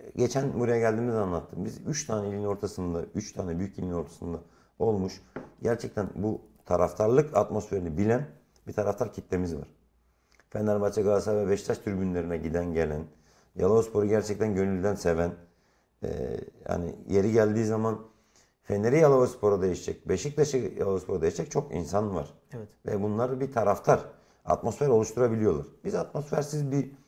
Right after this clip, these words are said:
Speaker 1: ilk yarı oynadık. İnşallah bundan sonra, e, takımımızın,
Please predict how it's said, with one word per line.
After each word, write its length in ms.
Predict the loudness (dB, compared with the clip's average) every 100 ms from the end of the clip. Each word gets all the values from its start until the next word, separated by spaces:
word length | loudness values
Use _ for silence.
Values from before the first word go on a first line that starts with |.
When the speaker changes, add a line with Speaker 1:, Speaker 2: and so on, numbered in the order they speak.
| _ _ _ _ -20 _ _ 0
Speaker 1:
ilk 220 | 2 4
yarı 140 | 4
oynadık. 380 | 4 4 2 0 -2 _ _ _ _ _ _ _ -4
İnşallah 520 | -2 0 0 0 0
bundan 240 | 0 -2 -2
sonra, 360 | -2 -2 -4 -4
e, 160 | -4
takımımızın, 640 | -2 -2 -2 -2 -2 -4